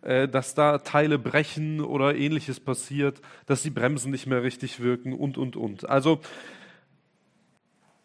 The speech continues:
dieses Problem, dass etwas von außen toll aussieht, aber von innen eigentlich gar nicht gut ist,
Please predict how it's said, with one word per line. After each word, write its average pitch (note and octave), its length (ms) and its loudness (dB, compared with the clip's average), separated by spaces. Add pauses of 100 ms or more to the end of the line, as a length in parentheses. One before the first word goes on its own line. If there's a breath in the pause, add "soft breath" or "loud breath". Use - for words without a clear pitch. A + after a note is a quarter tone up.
(140)
dieses F3 340 2
Problem, C3 640 0
dass - 200 -6
etwas C3+ 320 0
von C#3 180 -2
außen F#3 480 4
toll D#3 240 2
aussieht, B2 480 -2
aber B2 140 0
von C#3 220 -2
innen D#3 380 -2
eigentlich C3 440 -4
gar C#3+ 240 2
nicht - 320 -6 (320)
gut D#3 260 -6
ist, - 480 -10